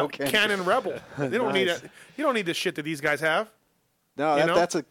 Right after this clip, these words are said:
Speaker 1: that's a cool shot.
Speaker 2: LeBig's just a sucker. He spent, like, five grand on a camera, and I got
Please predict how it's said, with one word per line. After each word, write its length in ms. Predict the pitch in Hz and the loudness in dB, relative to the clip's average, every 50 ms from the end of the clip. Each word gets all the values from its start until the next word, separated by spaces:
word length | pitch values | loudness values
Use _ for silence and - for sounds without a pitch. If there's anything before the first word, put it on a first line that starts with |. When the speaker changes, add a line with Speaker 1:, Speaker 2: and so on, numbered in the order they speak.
| - | 0
Speaker 1:
that's 220 | 175 175 165 - - | 0 0 0 0 -4
a 20 | |
cool 200 | - - 170 160 | -6 -4 -4 -4
shot. 420 | - - 160 151 156 143 117 - | -2 -2 -2 0 0 -2 -4 -4
Speaker 2:
LeBig's 320 | - 170 160 220 220 175 - | -6 -2 -2 -2 -2 -2 -6
just 140 | 196 175 180 | -8 -8 -8
a 40 | |
sucker. 400 | 160 - - 214 220 220 - 160 | -8 -4 -2 -2 -2 -2 -2 -4
He 60 | 143 131 | -4 -6
spent, 220 | - - 170 151 | -8 -10 -8 -6
like, 120 | 165 156 | -6 -8
five 300 | - - - 175 180 175 | -8 -2 0 0 0 2
grand 240 | 151 160 175 175 170 | 0 0 0 0 0
on 80 | 156 143 | -2 -4
a 60 | 139 | -6
camera, 480 | - - - 180 170 151 135 131 131 - | -6 -4 -2 -2 -2 -2 -4 -4 -4 -6
and 160 | 135 131 135 | -8 -6 -6
I 80 | 139 143 | -6 -4
got 280 | 139 151 147 143 - | 0 0 -2 -2 -2